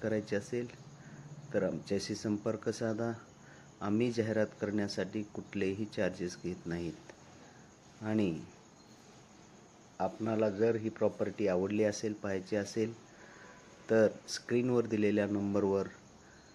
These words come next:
आमच्याशी संपर्क साधा. आणि यात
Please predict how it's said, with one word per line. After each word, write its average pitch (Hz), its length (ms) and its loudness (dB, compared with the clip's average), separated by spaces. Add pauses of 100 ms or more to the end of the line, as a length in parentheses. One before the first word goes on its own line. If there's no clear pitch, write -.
(1040)
आमच्याशी 95 460 -2
संपर्क 98 540 -2
साधा. 113 400 0 (2000)
आणि 101 300 0
यात 107 180 6